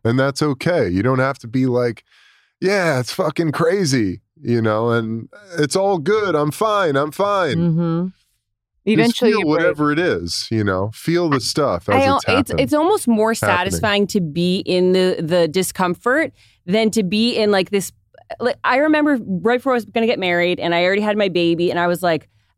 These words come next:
Speaker 3: I had, like, this nervous feeling because I felt like everything was going so right. And, like, I felt worse then than I do now with, like, all the
Speaker 1: Mm.
Speaker 3: shit up in the air, you know,
Speaker 1: Mm-hmm.
Speaker 3: because it's like, I was whole, I was so,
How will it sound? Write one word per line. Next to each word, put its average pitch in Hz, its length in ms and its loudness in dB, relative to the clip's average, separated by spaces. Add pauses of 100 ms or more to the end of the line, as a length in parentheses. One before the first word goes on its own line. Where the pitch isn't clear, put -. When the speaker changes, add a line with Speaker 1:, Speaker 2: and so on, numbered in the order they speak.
Speaker 3:
I 202 140 0
had, 208 200 -2
like, 214 120 0
this 175 160 -2
nervous 208 500 2
feeling 202 520 0
because 185 380 -4
I 190 120 0
felt 202 100 0
like 190 220 -2
everything 214 460 -2
was 185 180 -2
going 190 340 0
so 196 520 0
right. 170 600 -2 (340)
And, 220 280 2
like, 202 260 0
I 214 280 0
felt 277 300 -2
worse 208 380 -2
then 180 640 -2
than 208 180 0
I 208 120 0
do 214 240 -2
now 214 520 0
with, 202 240 0
like, 202 340 -2 (120)
all 240 280 4
the 95 80 0
Speaker 1:
Mm. 80 80 -2
Speaker 3:
shit 302 260 0
up 208 160 -2
in 180 140 -2
the 165 120 2
air, - 100 2
you - 140 2
know, - 120 4
Speaker 1:
Mm-hmm. - 100 2
Speaker 3:
because 254 160 0
it's 254 160 -2
like, 240 260 -2 (1040)
I 269 160 0
was 269 180 0
whole, 233 400 -2
I 262 60 4
was 254 160 2
so, - 60 -6